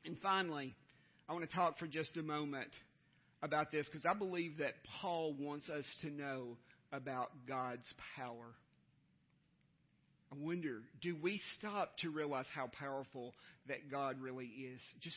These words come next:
think for a minute with me when Jesus was upon the cross.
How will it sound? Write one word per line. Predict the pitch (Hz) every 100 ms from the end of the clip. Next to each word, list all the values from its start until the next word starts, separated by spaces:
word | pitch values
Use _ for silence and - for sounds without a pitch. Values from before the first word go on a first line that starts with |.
| -
think | 185 190 -
for | 180
a | 160
minute | 156 151 147
with | 143 135
me | 127 117 110 - - -
when | 160 151
Jesus | 123 156 143 165 147
was | 151 151
upon | 127 131
the | 123
cross. | - 127 110 107 -